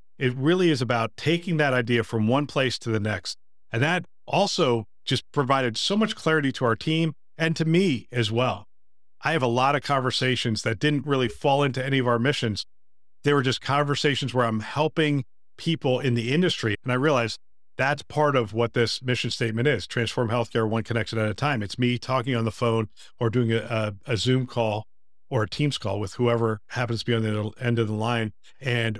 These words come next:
we are making that connection and helping to move healthcare forward. That clarity is so interesting. So we got out of sorts. You know, we're a, a six-year-old company, and it just naturally evolves that way.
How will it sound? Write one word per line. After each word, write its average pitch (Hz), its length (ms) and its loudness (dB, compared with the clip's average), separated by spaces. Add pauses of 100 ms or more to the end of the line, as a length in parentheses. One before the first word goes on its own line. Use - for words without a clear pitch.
we 123 180 2
are 107 320 0 (280)
making 139 300 0
that 131 140 2
connection 120 580 -2
and 120 260 0
helping 117 300 -2
to 113 80 -2
move 110 300 0
healthcare 110 420 -6
forward. 104 420 -6 (680)
That 143 180 0
clarity 147 720 2 (440)
is 127 380 0
so 156 320 2
interesting. 127 400 0
So 139 140 0
we 214 200 2
got 175 200 0
out 151 160 2
of 143 80 -2
sorts. 185 500 0 (160)
You 127 100 0
know, 127 120 2
we're 123 220 4
a, 107 200 0 (140)
a 113 180 -2
six-year-old 156 580 0
company, 160 520 0 (560)
and 120 760 0
it 127 120 -4
just 165 320 -2
naturally 143 640 0
evolves 131 500 0
that 107 160 -2
way. 104 180 -16